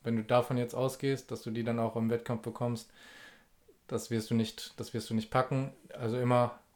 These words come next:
schön zum Standard hin trainieren, dann klappt das auch auf der Plattform.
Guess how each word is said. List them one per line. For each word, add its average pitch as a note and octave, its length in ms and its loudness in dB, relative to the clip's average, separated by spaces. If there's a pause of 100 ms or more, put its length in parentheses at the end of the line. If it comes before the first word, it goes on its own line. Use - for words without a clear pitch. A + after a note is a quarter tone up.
(140)
schön A#2+ 340 0
zum A2+ 160 -2
Standard B2+ 380 2
hin B2+ 200 0
trainieren, B2 480 2 (800)
dann A2+ 180 0
klappt - 200 0
das A2 100 0
auch A2 100 2
auf G#2+ 100 -2
der A2 80 0
Plattform. G#2+ 400 -2